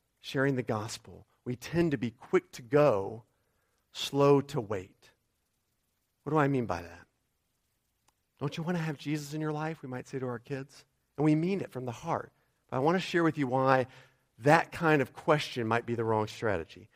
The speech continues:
Don't you want to have Jesus in your life? Don't you want to go to heaven? Does anyone here, if you're a Sunday school teacher, anyone here want to pray wi-, prayer with me so you can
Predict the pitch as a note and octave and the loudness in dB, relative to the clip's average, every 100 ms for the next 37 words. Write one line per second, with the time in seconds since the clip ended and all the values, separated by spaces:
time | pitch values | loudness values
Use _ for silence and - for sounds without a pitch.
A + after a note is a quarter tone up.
0 | _ - D#3+ G3 G3 F#3 E3 F3 E3+ D#3+ | _ -4 -2 0 0 0 -2 -4 -8 -6
1 | E3+ E3 E3 F3 - D#3 - E3+ E3 D#3 | -4 -4 -4 -6 -4 -4 -4 -4 -2 -2
2 | C3+ C#3 D3 F3+ F#3 F#3 _ _ _ _ | -2 -6 -8 -8 -12 -16 _ _ _ _
3 | _ _ _ _ _ _ _ _ C#3+ E3+ | _ _ _ _ _ _ _ _ 4 6
4 | G3 D#3+ E3 F3 F3 F#3 - D#3 C#3 E3 | 6 4 2 6 8 6 4 0 0 -2
5 | D#3 E3+ D3+ D#3 F#3 F3+ F3 F3 F3+ D#3+ | -2 -6 -6 -4 0 0 2 2 2 2
6 | D3+ - - E3 E3+ - - E3 E3+ E3 | 0 0 2 2 2 0 -2 0 0 0
7 | E3+ D3+ C#3 C3+ B2+ | -4 -2 -4 -2 -4